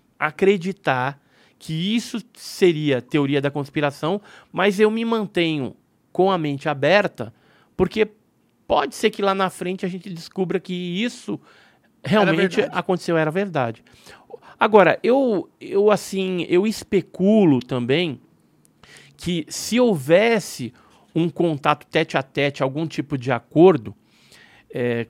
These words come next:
Speaker 1: com, com esses alienígenas, alguma coisa assim, ou com os governos, é, em,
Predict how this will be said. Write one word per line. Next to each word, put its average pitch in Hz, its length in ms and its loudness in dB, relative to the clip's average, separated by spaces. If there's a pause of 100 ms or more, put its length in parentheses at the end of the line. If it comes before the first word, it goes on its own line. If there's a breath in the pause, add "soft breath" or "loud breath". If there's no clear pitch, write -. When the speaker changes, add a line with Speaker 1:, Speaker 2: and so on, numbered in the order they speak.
Speaker 1:
com, 151 540 -2
com 139 180 -2
esses 131 320 -4
alienígenas, 123 800 -4
alguma 117 280 -4
coisa 117 220 -6
assim, 120 180 -6
ou 131 80 -4
com 127 160 -6
os 113 100 -6
governos, 117 800 -4 (640 loud breath)
é, 135 220 0 (160)
em, 180 340 -4